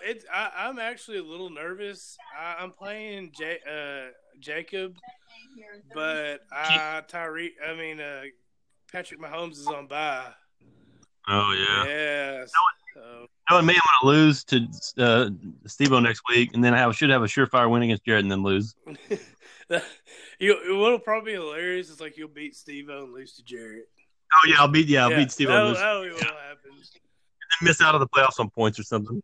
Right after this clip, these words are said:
Speaker 1: <laughs> Yeah. <laughs> Um, so, oh, wow. Game of the week next week, Peyton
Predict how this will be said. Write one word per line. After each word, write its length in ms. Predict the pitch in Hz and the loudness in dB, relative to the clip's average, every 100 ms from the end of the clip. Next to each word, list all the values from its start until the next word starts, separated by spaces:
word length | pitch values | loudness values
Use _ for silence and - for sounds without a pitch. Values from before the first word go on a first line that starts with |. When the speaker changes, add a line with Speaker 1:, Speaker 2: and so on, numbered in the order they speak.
| - | -12
Speaker 1:
<laughs> 100 | - | -16
Yeah. 120 | 170 - _ _ _ - - 294 | -16 -16 _ _ _ -20 -18 -4
<laughs> 160 | - - - - - - 175 - - - - - - - - - | -2 -2 -6 -10 -12 -10 -12 -12 -16 -20 -20 -20 -20 -20 -20 -10
Um, 580 | 143 165 165 160 160 147 | -4 -2 0 -2 -6 -12
so, 640 | 139 - 156 156 151 156 - _ _ - - | -18 -10 -8 -6 -8 -10 -14 _ _ -20 -8
oh, 260 | 175 165 131 123 123 | -6 -6 -8 -18 -18
wow. 600 | 135 160 147 131 123 110 _ _ 165 156 156 147 131 | -10 -8 -8 -10 -16 -20 _ _ _ -20 -20 -20 _
Game 280 | 151 170 202 | -14 -12 -14
of 80 | 185 | -16
the 100 | 160 | -16
week 260 | 151 190 | -16 -16
next 320 | 190 214 196 233 | -16 -18 -18 -16
week, 320 | 226 226 220 - _ _ 403 285 _ - _ _ _ _ - - | -16 -16 -20 -20 _ _ _ -20 _ -20 _ _ _ _ -18 -12
Peyton 640 | 147 185 185 208 214 208 | -10 -10 -12 -18 -16 -18